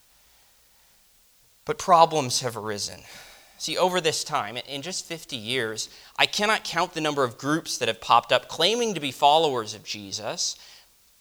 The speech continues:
but making it clear by what they teach and affirm that they do not accept what Jesus himself said about who he is.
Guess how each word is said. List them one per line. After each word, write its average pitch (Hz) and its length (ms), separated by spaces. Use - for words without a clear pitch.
but 110 140
making 185 240
it - 160
clear 131 440
by 117 200
what 135 220
they 131 120
teach - 680
and 117 120
affirm 123 560
that 139 260
they 165 180
do 156 240
not 160 360
accept - 920
what 143 240
Jesus 175 540
himself 175 580
said 180 400
about 135 240
who 156 140
he 156 200
is. - 440